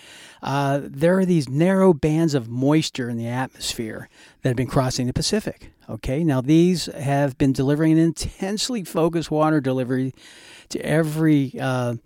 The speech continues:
th-, through the end of this, what appears to be like a band. I, I, I envision it as, I imagine a,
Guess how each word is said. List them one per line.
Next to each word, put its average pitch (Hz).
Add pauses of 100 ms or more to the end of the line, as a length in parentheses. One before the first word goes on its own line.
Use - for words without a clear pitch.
(280)
th-, -
through 170
the 151
end 156
of 127
this, -
what 123
appears 127
to 120
be 120
like 113
a 113
band. 123
I, 151
I, 147 (120)
I 139 (320)
envision 147
it 127
as, 120
I 127
imagine 131
a, 107